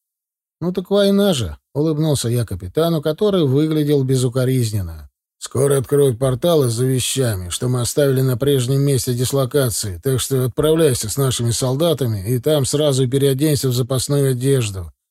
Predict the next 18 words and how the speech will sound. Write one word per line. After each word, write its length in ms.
велел 320
капитан. 640
«Форму 340
тебе 260
раньше, 340
чем 200
через 300
неделю, 400
не 140
выдадут, 600
так 160
что 180
отдай 300
сразу 380
в 60
стирку 380
это 240
обмундирование». 1000